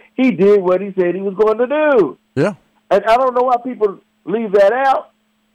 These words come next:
Speaker 1: He, look, twenty-seven and five, what, over three years or whatever it was, that's impressive. What other coach did, what other coach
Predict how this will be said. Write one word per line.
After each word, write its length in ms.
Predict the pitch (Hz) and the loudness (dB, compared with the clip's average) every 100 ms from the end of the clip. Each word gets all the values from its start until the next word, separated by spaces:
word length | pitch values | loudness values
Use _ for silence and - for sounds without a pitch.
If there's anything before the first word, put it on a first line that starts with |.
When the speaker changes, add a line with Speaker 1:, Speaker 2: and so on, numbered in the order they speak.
| _ _ - | _ _ -12
Speaker 1:
He, 120 | 240 - | -10 -2
look, 260 | 214 160 - | -2 -2 -10
twenty-seven 560 | 247 269 240 247 214 | -14 -12 -6 -4 -4
and 100 | 190 | -6
five, 440 | 233 226 220 214 - | 0 0 0 -4 -14
what, 160 | - 214 | -4 -2
over 160 | 190 185 | -2 -4
three 240 | 247 233 | -8 -8
years 180 | 233 214 | -8 -4
or 80 | 208 | -2
whatever 300 | 214 220 214 | 0 2 2
it 80 | |
was, 320 | 226 226 220 - _ _ _ _ | 2 2 0 -4 _ _ _ _
that's 180 | 240 262 | -2 0
impressive. 460 | 233 208 247 196 139 _ - | -2 0 0 0 -6 _ -2
What 160 | 277 | 0
other 140 | 254 240 | 0 -2
coach 340 | 240 226 165 | -2 -4 -6
did, 180 | 214 - _ _ _ _ | -10 -12 _ _ _ _
what 260 | - 247 226 | 0 0 2
other 220 | 226 202 | -2 -2
coach 320 | 208 220 208 | -4 -2 -2